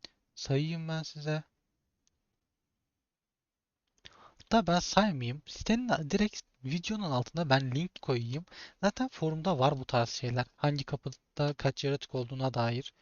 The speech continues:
her şey yazıyor. Bunları forumlardan girmeden önce araştırabilirsiniz isterseniz.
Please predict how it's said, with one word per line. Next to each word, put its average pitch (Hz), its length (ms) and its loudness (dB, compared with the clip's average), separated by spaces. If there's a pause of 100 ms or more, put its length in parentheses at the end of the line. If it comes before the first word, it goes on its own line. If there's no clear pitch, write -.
(380)
her 226 140 2
şey 180 400 -2
yazıyor. 135 480 -2 (680)
Bunları 160 380 -2
forumlardan 165 680 0
girmeden 147 380 0
önce 127 180 -4
araştırabilirsiniz 135 880 -2
isterseniz. 151 640 -6